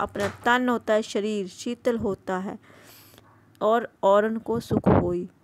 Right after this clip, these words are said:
औरों को सुख देता है। हमारा मीठा बोलना, ओ, जी, औरों को क्या करता है?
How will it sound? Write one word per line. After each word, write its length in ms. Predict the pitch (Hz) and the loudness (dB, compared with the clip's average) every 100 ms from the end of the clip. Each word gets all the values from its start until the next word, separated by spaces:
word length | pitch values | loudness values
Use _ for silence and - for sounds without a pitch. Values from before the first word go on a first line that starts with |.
| _ | _
औरों 300 | 208 220 226 | 0 0 0
को 320 | 226 240 311 | -2 -4 -4
सुख 420 | - - 269 262 - | -8 -4 -2 -2 -4
देता 400 | 190 185 - 180 | -4 -6 -6 -8
है। 200 | 180 185 | -8 -6
हमारा 420 | 196 208 208 208 | -4 -2 0 -2
मीठा 480 | 196 220 220 240 202 | -2 -4 -4 -4 -2
बोलना, 580 | 185 175 175 190 226 - - - - _ _ _ - _ - _ | 0 0 -2 -4 -4 -6 -16 -20 -20 _ _ _ -20 _ -20 _
ओ, 80 | - - - | -12 -12 -16
जी, 300 | - 220 220 _ _ _ _ _ _ _ _ _ - - | -10 -8 -8 _ _ _ _ _ _ _ _ _ -18 -2
औरों 320 | 208 220 233 | 0 2 -2
को 180 | 226 226 | -2 -2
क्या 220 | - 233 | -2 -4
करता 320 | 226 220 - | -4 -6 -4
है? 260 | 226 240 277 | -4 -4 -6